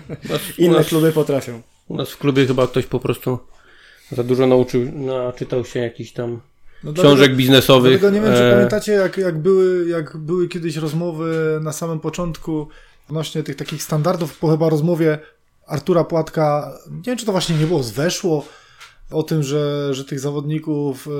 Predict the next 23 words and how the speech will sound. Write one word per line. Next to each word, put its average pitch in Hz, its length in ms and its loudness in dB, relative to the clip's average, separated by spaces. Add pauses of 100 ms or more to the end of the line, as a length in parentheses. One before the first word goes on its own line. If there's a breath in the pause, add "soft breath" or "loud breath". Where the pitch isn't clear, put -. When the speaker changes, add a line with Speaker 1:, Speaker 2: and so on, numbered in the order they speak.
Speaker 3:
e, 139 40 -2
że 135 60 -6
trzeba 143 360 -4
spojrzeć 143 420 -4
pod 139 200 -6
kątem 147 580 -4
charakterologicznym, 147 1400 -4
że 139 180 -2
trzeba 165 260 -2
tam 147 240 -6
zrobić 135 300 -6
wywiad 143 400 -4 (460 loud breath)
znajomych, 151 440 0
rodziny, 143 440 -2
podpytać, 147 840 -4
to 151 360 -4 (500 soft breath)
i 147 80 -2
mówię, 160 140 0
to 170 120 -4
i 160 120 2
teraz 196 400 0 (680)
masz 180 340 6
jakby 180 420 6